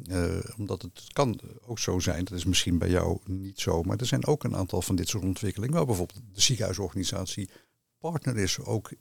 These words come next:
investeert. En het kan ook een start-up zijn die meedoet, het ziekenhuis is opgericht. Dat is wel weer een hele andere situatie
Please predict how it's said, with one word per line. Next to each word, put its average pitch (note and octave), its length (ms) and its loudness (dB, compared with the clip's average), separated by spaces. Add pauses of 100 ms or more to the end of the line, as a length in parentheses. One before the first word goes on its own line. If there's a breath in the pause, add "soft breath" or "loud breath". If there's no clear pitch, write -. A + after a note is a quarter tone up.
investeert. A#2 960 2
En G#2+ 140 -2
het - 160 -8
kan A#2+ 120 4
ook A2+ 100 2
een A2 60 4
start-up C3+ 560 6
zijn G#2 260 6
die G2+ 140 6
meedoet, G#2+ 300 6
het G#2 100 0
ziekenhuis G2 340 2
is F2+ 60 0
opgericht. B2+ 400 2
Dat B2+ 80 4
is G#2+ 100 0
wel G#2 260 4
weer G#2+ 100 6
een G#2+ 80 6
hele C3+ 220 6
andere D3+ 240 4
situatie A#2+ 640 4